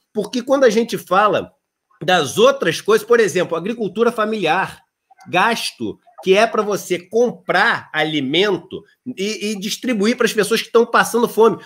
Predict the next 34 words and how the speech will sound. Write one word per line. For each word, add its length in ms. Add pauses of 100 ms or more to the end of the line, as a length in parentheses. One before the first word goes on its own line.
(140)
O 100
governo 400
não 220
gastou 560
isso. 640 (480)
E 80
aí 260
vocês 380
têm 260
que 140
entender, 480
e 40
eu 100
vou 120
passar 300
pro 160
Marco 240
agora 240
pra 140
ele 80
falar, 520 (240)
que 120
quando 340
o 60
governo 420
não 160
gasta 340
isso, 240
ele 120
tá 120
cometendo 640
dois 1040
erros 380
gigantes. 920